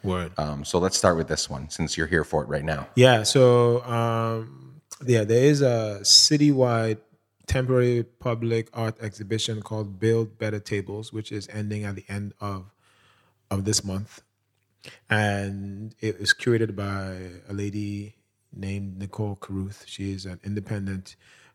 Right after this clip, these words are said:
Speaker 1: um, curator who works nationally. And, um, this exhibition was funded by the Metro Arts Council of Nashville. I'm, I'm not quite sure.
Speaker 2: Okay, sure, yeah, yeah.
Speaker 1: Yeah. And they hired, um, Nicole to put together this exhibition.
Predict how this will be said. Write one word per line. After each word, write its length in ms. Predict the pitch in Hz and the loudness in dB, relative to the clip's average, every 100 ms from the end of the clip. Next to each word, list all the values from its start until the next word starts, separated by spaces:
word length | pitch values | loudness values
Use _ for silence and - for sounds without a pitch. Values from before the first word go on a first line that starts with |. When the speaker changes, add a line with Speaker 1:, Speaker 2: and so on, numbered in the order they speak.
| - | -6
Speaker 1:
um, 180 | 95 95 | -6 -2
curator 360 | - 110 107 | 2 2 2
who 120 | 107 | -2
works 340 | 104 101 95 104 | -4 -6 -8 -8
nationally. 680 | 101 92 - 92 92 104 - _ | -6 -6 -6 -8 -8 -12 -16 _
And, 640 | 101 95 92 92 90 90 - | -10 -8 -8 -10 -14 -18 -18
um, 440 | 92 90 87 85 92 _ _ _ | -14 -12 -12 -18 -20 _ _ _
this 240 | 117 117 - _ _ | -4 -4 -12 _ _
exhibition 500 | 110 98 107 107 117 | -8 -6 -2 -2 -2
was 120 | 101 - | -4 -4
funded 400 | 120 113 110 104 | -2 0 -2 -4
by 160 | 101 | -6
the 80 | 98 | -6
Metro 680 | 101 101 - 110 104 101 98 _ _ _ _ _ _ _ - | -6 -6 -6 -6 -4 -8 -12 _ _ _ _ _ _ _ -4
Arts 640 | 104 101 - - - - - _ _ _ _ _ _ - | -4 -2 -4 -2 -2 -4 -10 _ _ _ _ _ _ -12
Council 520 | - 95 - 110 110 135 | -6 -6 -6 -8 -8 -14
of 160 | 104 90 | -16 -12
Nashville. 440 | 92 92 110 107 110 | -10 -10 -10 -12 -12
I'm, 140 | 95 - | -14 -10
I'm 60 | |
not 120 | 98 98 | -10 -8
quite 160 | 90 | -10
sure. 180 | - - | 0 6
Speaker 2:
Okay, 200 | 104 87 | 6 4
sure, 220 | 90 101 | 6 4
yeah, 140 | 87 90 | 6 2
yeah. 180 | 85 80 | 0 0
Speaker 1:
Yeah. 200 | 87 76 _ _ - - - _ | -4 -4 _ _ -20 -20 -20 _
And 380 | 107 101 98 98 | 0 0 -2 0
they 80 | 110 | 2
hired, 440 | 123 117 110 104 - _ _ | 4 4 2 -2 -12 _ _
um, 300 | 101 101 101 | -4 -4 -6
Nicole 500 | 101 - 110 107 101 | -6 -2 -2 -2 -4
to 140 | - 107 | -8 -10
put 260 | - 110 | -6 -6
together 300 | 104 104 104 | -4 -4 -4
this 200 | 101 101 | -4 -8
exhibition. 760 | 101 90 98 120 - 127 123 | -10 -10 -2 0 2 -2 -4